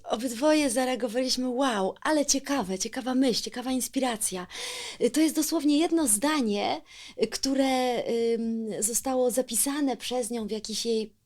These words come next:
pamiętniku, a, y, pochodzi z rozmowy, y, pochodzi z inspiracji, y, którą była rozmowa z jej zaprzyjaźnioną z nią Różą Raczyńską z Potockich.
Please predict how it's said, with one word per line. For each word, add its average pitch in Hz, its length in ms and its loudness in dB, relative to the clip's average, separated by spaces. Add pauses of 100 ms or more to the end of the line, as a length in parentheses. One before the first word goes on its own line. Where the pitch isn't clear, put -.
(140)
pamiętniku, 220 920 -2 (520)
a, 214 640 -2
y, - 880 -16
pochodzi 269 640 -4
z 196 140 -4
rozmowy, 247 840 0 (240)
y, 185 40 -6
pochodzi 220 540 -8
z - 200 -4 (280)
inspiracji, 247 1000 -2 (380)
y, 202 440 -4
którą 226 240 -6
była 226 160 -4
rozmowa 240 540 -2
z - 140 -4
jej 220 440 0
zaprzyjaźnioną 233 840 -4
z 208 80 -6
nią 226 200 -4 (260)
Różą 240 300 0
Raczyńską 220 840 -4
z - 100 0
Potockich. - 760 -4